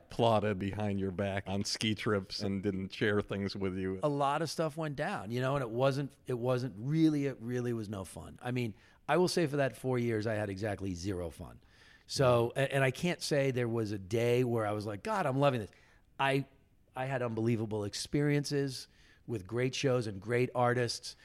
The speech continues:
Speaker 2: w-, getting to know Lorne Michaels, working with Tina Fey, Steve Carell, Greg Daniels, you know, putting on Heroes, Friday Night Lights, Pete Berg. I mean, I can, it, those were, those what was great about it.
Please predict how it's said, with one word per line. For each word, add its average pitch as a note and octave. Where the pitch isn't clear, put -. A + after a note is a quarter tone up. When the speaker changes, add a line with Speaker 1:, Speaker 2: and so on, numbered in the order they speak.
Speaker 2:
w-, A#2
getting C#3+
to C3+
know C3
Lorne B2
Michaels, A#2
working C3+
with B2+
Tina B2
Fey, A#2
Steve E3
Carell, C3+
Greg C#3
Daniels, B2+
you C3
know, A#2
putting D3
on A2+
Heroes, D3
Friday F3
Night C#3+
Lights, C#3+
Pete E3+
Berg. D3+
I C3
mean, C3
I C3
can, C3+
it, D3
those F#3
were, A#2+
those D#3+
what B2
was A2
great C#3
about A#2
it. A2+